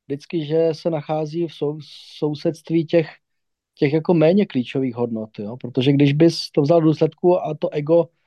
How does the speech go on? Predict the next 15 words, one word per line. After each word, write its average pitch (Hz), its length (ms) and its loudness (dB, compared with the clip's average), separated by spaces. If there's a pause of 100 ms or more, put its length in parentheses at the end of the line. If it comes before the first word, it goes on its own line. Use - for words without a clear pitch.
(300)
vlastně, 175 420 -4 (200)
vlastně 147 400 -4
snížil 175 480 2
nebo 143 160 0
potlačil 175 600 -2
nebo 131 260 -4
ho 131 140 -12
snižoval, 151 340 -2
tak 151 120 -2
vlastně 160 280 0
automaticky 156 460 -4
snižuješ 160 400 -4
těch 165 140 -4
dalších 151 420 -4
devatenáct 151 680 -6